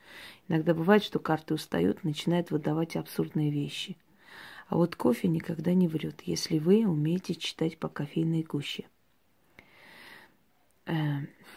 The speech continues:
что это такое? Почему, э, на кофейной гуще испокон веков издревле смотрели, предсказывали? Во-первых, потому что энергия человека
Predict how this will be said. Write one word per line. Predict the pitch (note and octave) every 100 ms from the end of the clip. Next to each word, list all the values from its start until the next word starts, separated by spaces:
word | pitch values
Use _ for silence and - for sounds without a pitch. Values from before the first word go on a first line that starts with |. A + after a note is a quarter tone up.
| - _ _ _ _ _ _ _ _ _ _ _ -
что | - - G#3
это | G3+
такое? | - D3+ - D3+
Почему, | D3+ D3+ - F#3 F#3 F3 - -
э, |
на | D#3+ D3 D3+ D3+
кофейной | D#3 D3+ E3 D#3 D#3
гуще | D3 G3+ G3+ E3
испокон | D#3+ D3+ D3 D3+
веков | D3 D#3 - A3 F3+
издревле | E3+ - E3 D#3 D3 D3+ _ _ - - - _
смотрели, | - E3 D#3+ D#3+ D3+ D3 D#3 D3 _ _
предсказывали? | - D#3 - - D3 D3 D#3+ D#3 E3+ - _ _ _ _ _ _ _ _ _ _ _ _ _ _ _ _ _ - - - - - _ _ _ _ _ _ _ _ _ _ _ _
Во-первых, | E3+ E3 D#3+ A3 A3+
потому | - E3+ E3 E3 E3+
что | - - E3
энергия | E3+ E3 - D#3+
человека | D#3+ - E3+ E3 F#3+ A3 - E3